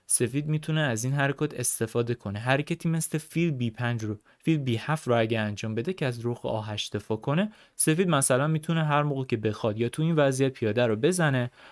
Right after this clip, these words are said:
حالا رخ‌ها رو هم تعویض کنه و این پیادهٔ بی پنج حالا پیادهٔ ضعیفیه. شاید سیاه دوست داشت این پیاده رو داخل خونهٔ بی شش داشته باشه، نه خونهٔ بی پنج، به خاطر اینکه این پیاده می‌تونه زیر ضرب قرار بگیره.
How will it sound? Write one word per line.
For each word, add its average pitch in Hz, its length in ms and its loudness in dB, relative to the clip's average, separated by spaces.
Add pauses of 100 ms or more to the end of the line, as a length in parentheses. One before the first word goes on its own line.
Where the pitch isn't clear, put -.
(120)
حالا 156 140 6
رخ‌ها 135 380 4
رو 135 80 4
هم 117 100 0
تعویض 117 420 0
کنه 190 200 0
و 160 160 2
این 196 180 -2
پیادهٔ 123 380 2
بی 110 280 -4
پنج 165 380 0
حالا 139 200 2
پیادهٔ 135 420 2
ضعیفیه. 123 640 2 (280)
شاید 147 220 2
سیاه 143 300 2
دوست 147 280 0
داشت 160 180 0
این 160 80 0
پیاده 123 320 4
رو 170 80 2
داخل 156 320 0
خونهٔ 143 360 0
بی 143 160 -2
شش - 260 0
داشته 131 340 2
باشه، 113 220 -2
نه 143 180 0
خونهٔ 110 380 -2
بی 104 200 0
پنج، 101 360 -10 (300)
به 127 80 -6
خاطر 131 240 -2
اینکه 151 200 -2
این 156 100 0
پیاده 120 300 2
می‌تونه 147 320 -2
زیر 131 300 0
ضرب 117 360 2
قرار 101 280 -2
بگیره. 98 360 -6